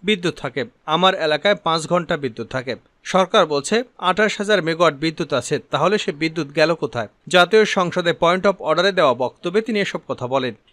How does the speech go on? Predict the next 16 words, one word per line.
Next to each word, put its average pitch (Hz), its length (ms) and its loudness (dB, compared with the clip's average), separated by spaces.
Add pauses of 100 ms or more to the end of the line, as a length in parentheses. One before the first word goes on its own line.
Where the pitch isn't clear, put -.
এ 180 100 2
সময় 220 260 0
সরকারি 180 400 0
দলের 165 240 2
সদস্যদের 190 580 -2
কেউ 143 220 -2
কেউ 190 260 0
আপত্তি 190 440 -2
জানালেও 151 400 -2
তিনি 143 220 -6
বলেন, 147 300 0 (300)
লোডশেডিং 214 440 0
হয় 202 220 0
না, 165 340 -2 (220)
চ্যালেঞ্জ 185 320 4
করলাম। 165 340 0